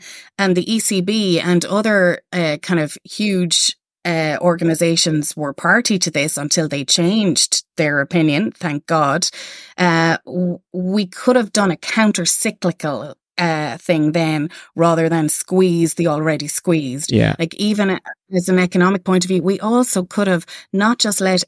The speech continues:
Speaker 1: everyone else internationally who had ready cash come in and buy at the bottom, which they also so clearly did,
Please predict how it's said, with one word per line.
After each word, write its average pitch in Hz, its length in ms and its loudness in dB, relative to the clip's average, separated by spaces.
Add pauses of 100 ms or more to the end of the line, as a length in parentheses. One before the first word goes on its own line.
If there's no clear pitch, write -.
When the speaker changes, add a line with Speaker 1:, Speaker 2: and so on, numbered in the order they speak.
Speaker 1:
everyone 190 480 2
else 196 440 0
internationally 185 800 2
who 165 120 -2
had 208 480 0
ready 156 400 -2
cash 160 540 -4 (280)
come 202 220 2
in 202 140 4
and 185 120 4
buy 180 260 2
at 180 120 0
the - 80 -2
bottom, 185 500 -2
which 170 220 -2
they 180 140 4
also 220 360 2
so 160 220 -2
clearly 165 460 0
did, 156 340 -4